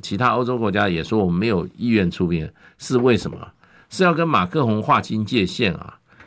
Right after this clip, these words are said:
免得到时候俄罗斯报复的时候连一起打，这个是很现实啊。你讲这句话会给大家带来危险的时候，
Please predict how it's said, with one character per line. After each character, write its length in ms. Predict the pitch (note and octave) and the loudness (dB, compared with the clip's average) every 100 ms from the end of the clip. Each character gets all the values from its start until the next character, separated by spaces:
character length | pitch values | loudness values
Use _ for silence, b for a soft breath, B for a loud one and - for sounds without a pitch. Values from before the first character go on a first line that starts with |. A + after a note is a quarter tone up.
| B | B
免 200 | - A#2 | -2 0
得 120 | A#2 | 2
到 200 | D3 F3 | 2 2
时 120 | C#3+ D3 | 2 0
候 80 | C#3 | 0
俄 180 | - F3 | 2 2
罗 160 | A#2+ A2+ | 4 0
斯 160 | C3+ | -2
报 240 | C3+ D3 A#2+ | 0 0 0
复 180 | B2 | 0
的 60 | G#2+ | 0
时 100 | F2+ | 2
候 300 | G2+ F2 D#2 - | 0 0 -2 -6
连 200 | F#2+ A2 | -4 -4
一 120 | C3 | -4
起 220 | - F#2 | -4 -4
打， 400 | F2 C#2+ - - b b b b b | 0 -2 -4 -14 b b b b b
这 100 | - | -4
个 120 | F3 | 0
是 240 | C3 D3 B2+ | 0 0 0
很 180 | F2 D#2+ | 0 -4
现 320 | - C3+ F#2 | -2 0 0
实 260 | F2 - C#2+ | -2 -12 -14
啊。 240 | - - _ b b b | -14 -18 _ b b b
你 200 | E3 D#3+ | 0 2
讲 220 | F3 A2+ | 4 2
这 100 | A#2 | 0
句 80 | C3 | -2
话 220 | B2+ B2+ | 0 0
会 140 | A#2+ A2+ | 2 0
给 180 | F2+ E2+ | 0 0
大 180 | B2+ | 0
家 160 | A2+ G#2+ | 2 0
带 200 | G#2 G#2 | 0 0
来 120 | F#2 | 0
危 200 | F#2 F2+ | 2 0
险 200 | F#2 D#2 | 0 -2
的 120 | - | -4
时 120 | E2 F2+ | -6 -2
候， 240 | D#2+ - | -2 -4